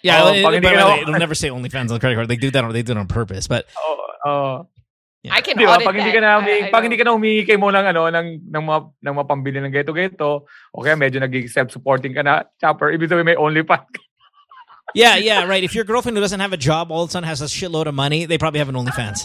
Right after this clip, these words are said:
Speaker 1: <laughs>
Speaker 2: Oh.
Speaker 3: Lit A F.
Speaker 1: But, but the thing
Speaker 2: Yung
Speaker 1: about,
Speaker 2: ginagawa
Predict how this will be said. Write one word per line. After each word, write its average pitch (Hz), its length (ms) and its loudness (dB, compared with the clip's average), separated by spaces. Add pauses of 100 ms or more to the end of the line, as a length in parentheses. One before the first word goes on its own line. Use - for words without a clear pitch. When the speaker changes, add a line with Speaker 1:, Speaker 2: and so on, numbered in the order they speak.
Speaker 1:
<laughs> 117 60 -12 (680)
Speaker 2:
Oh. 196 160 6 (560)
Speaker 3:
Lit 294 160 -10 (100)
A 294 200 4 (680)
F. - 200 -10 (840)
Speaker 1:
But, 302 160 6
but 285 160 4
the 262 120 2
thing 311 120 0
Speaker 2:
Yung 240 160 4
Speaker 1:
about, 240 80 2
Speaker 2:
ginagawa 254 320 2